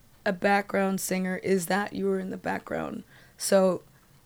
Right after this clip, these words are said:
my natural, um, inclination to quote unquote shine or be, um, giving of myself is then compressed and muted because you are a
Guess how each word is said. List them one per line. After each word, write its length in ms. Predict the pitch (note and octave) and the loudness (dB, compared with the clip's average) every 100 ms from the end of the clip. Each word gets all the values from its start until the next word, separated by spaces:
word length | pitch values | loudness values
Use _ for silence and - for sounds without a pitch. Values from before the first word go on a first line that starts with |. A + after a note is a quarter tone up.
| - | -2
my 280 | G3 G#3 A3 | 4 6 6
natural, 1000 | G#3 G3 F#3+ - F#3 F#3+ F#3+ F#3+ F#3+ - - _ _ _ _ - | 6 4 2 0 0 2 2 2 -2 -6 -20 _ _ _ _ -6
um, 240 | F3+ F3 - | -4 -2 -2
inclination 840 | G3+ G3+ G3 F#3+ G3+ G3+ F3+ F#3 | -2 0 2 2 2 2 -2 -4
to 440 | F3 - F3+ F#3 G3 _ _ _ _ _ _ - | -4 -4 -2 -4 -6 _ _ _ _ _ _ -12
quote 240 | - F#3+ | 0 0
unquote 380 | - - F#3+ G3 | 0 -4 -4 -4
shine 640 | - - F3+ F#3+ F#3 G3 - | -4 -2 -2 -2 -4 -6 -6
or 120 | F3+ | -6
be, 560 | F3+ F3 E3 D2+ A#1 - _ - _ - - | -6 -6 -6 -6 -8 -12 _ -20 _ -20 -10
um, 640 | - - C#2 D2 G#1 G1+ - _ _ _ _ _ _ _ _ _ _ _ _ _ _ _ _ - | -6 -6 -6 -10 -10 -12 -14 _ _ _ _ _ _ _ _ _ _ _ _ _ _ _ _ -10
giving 340 | - A3 G3+ F#3 | 2 4 6 4
of 120 | D#3+ | 2
myself 760 | F#3 F#3 - E3+ G3+ - - - - - | 2 2 2 2 0 -4 -12 -18 -20 -8
is 200 | - F#3 | 0 0
then 400 | - F3 D#3+ E3 - - | 2 0 0 -4 -8 -12
compressed 580 | - F3 - D#3 - - | -8 -8 -2 -2 0 -4
and 160 | - F#3 | -4 -4
muted 460 | F#3 F3+ - - | -2 -4 -6 -10
because 580 | G3+ - - - - - - _ _ _ | -12 -8 -6 -4 -6 -8 -12 _ _ _
you 340 | - F#3 F3+ - | -6 -2 -2 0
are 240 | F2 - | 0 0
a 320 | - - - | -2 -4 -8